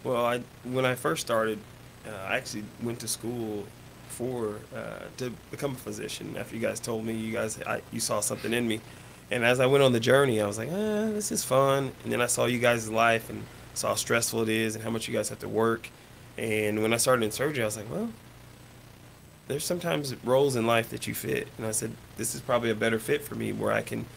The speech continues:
help the surgeon and assist them in new technology, procedures and all that, um, and really grow their practice." Because what I've learned in life is you have specialties. You're good at some things, but not good at all things. And if you bring people in that are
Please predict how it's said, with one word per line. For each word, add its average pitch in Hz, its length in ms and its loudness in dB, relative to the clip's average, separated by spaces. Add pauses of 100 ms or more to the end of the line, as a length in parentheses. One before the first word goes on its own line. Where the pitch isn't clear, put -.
(380)
help 131 240 6
the 127 60 0
surgeon 120 440 6
and 113 100 4
assist 117 320 2
them 113 140 2
in 107 240 0
new 120 240 4
technology, 117 680 2
procedures 110 560 -2
and 110 100 -2
all 110 160 4
that, 117 260 2 (460)
um, 107 640 -2
and 107 440 0 (120)
really 117 460 4
grow 127 460 6
their 117 380 6
practice." 131 640 2
Because 117 360 -2 (760)
what 143 200 6
I've 139 160 10
learned 135 180 10
in 123 100 6
life 117 280 4
is 110 340 0
you 120 140 0
have 117 160 2
specialties. 117 640 -2
You're 117 140 0
good 117 180 4
at - 140 -2
some 123 180 0
things, 117 300 0
but 107 120 -4
not 110 180 0
good 107 100 0
at 107 100 0
all 104 160 2
things. 123 480 -8
And - 160 -2
if 117 160 -4
you 117 60 0
bring 120 240 4
people 113 320 0
in 110 180 6
that 104 120 0
are 110 180 -2